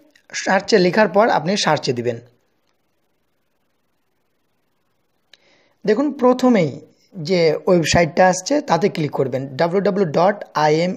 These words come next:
ই আই ডট ইনফো। এটা ভালো করে খেয়াল করবেন। ওকে, এই ওয়েবসাইটের উপর আপনি ক্লিক করবেন। এরকম একটা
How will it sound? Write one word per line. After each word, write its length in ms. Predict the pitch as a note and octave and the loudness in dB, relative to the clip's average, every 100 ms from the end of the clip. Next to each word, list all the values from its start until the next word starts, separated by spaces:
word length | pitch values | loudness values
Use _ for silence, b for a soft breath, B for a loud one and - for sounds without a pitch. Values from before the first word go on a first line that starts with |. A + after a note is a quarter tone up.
| - | -6
ই 160 | D3 | -2
আই 140 | C#3+ G3+ | 0 -2
ডট 360 | D3 D#3 F#3+ - | 0 0 -2 -2
ইনফো। 420 | A#3 G#3+ - C3+ - B B | 0 0 -2 -8 -10 B B
এটা 160 | G3 G#3+ A3+ - - | -2 -2 -2 -10 -2
ভালো 220 | E3 A#3 | 2 4
করে 160 | A3+ G3+ | 4 2
খেয়াল 260 | E3+ C#3+ | 2 0
করবেন। 340 | B2+ B2 B2+ B2+ - | 0 -4 -4 -4 -6
ওকে, 260 | G3 C#4 C#4+ B B B | -2 -4 -6 B B B
এই 300 | G#3 A3+ C4 F4 | 0 2 2 0
ওয়েবসাইটের 520 | G3 F3+ D3+ E3+ D#3+ | 2 2 0 -2 0
উপর 200 | D#3+ D#3+ | 0 2
আপনি 360 | D3 C#3 A3+ - - _ _ | 0 0 -4 -6 -14 _ _
ক্লিক 200 | - D#3 | -4 -4
করবেন। 340 | - A2 G#2+ G#2 _ _ _ _ _ _ _ _ _ _ _ _ _ _ _ _ _ _ _ _ _ _ _ _ _ _ _ _ _ _ _ _ _ _ _ _ _ _ _ _ _ _ - - _ - | -4 -14 -14 -16 _ _ _ _ _ _ _ _ _ _ _ _ _ _ _ _ _ _ _ _ _ _ _ _ _ _ _ _ _ _ _ _ _ _ _ _ _ _ _ _ _ _ -20 -20 _ -4
এরকম 260 | A3 A#3+ A#3 | -2 -2 -2
একটা 240 | - G3+ | 2 2